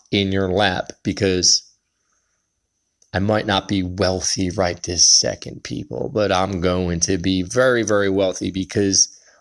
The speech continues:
my wealth is beyond money. My wealth is simple happiness. My wealth is simple freedom.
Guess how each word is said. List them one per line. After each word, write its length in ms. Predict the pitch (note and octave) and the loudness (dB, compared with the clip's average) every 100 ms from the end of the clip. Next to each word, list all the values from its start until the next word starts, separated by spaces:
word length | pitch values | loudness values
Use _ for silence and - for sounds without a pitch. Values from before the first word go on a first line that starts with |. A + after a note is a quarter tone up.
| _ | _
my 300 | A2+ A2+ C#3+ | 0 2 2
wealth 520 | C3+ G#2 F#2+ F#2+ F#2 - _ _ _ _ _ _ _ - | 2 2 2 -2 -6 -20 _ _ _ _ _ _ _ -8
is 160 | - G2 | -2 0
beyond 480 | F#2 G2+ G2 F#2+ F2+ | 2 2 2 0 0
money. 360 | F2+ E2+ E2 E2+ _ _ _ _ _ _ _ _ _ _ _ _ - | -2 -4 -6 -12 _ _ _ _ _ _ _ _ _ _ _ _ -2
My 200 | G#2+ A2+ | 0 2
wealth 400 | G2 G2+ F#2+ G2 | 2 2 2 0
is 180 | E2+ | 4
simple 440 | - - G#2+ G2 G2+ | 4 4 0 -2 0
happiness. 720 | F#2 F#2 G#2 G#2 G#2+ - - _ _ _ | 2 0 -2 -2 -2 -6 -12 _ _ _
My 120 | - F#2 | -2 0
wealth 360 | F2+ F#2 F#2 | 4 2 0
is 120 | G#2 | 2
simple 480 | - - - F#2+ G2+ | 4 4 2 0 -2
freedom. 540 | F2+ - G2 G#2 A2 | -2 0 0 0 -4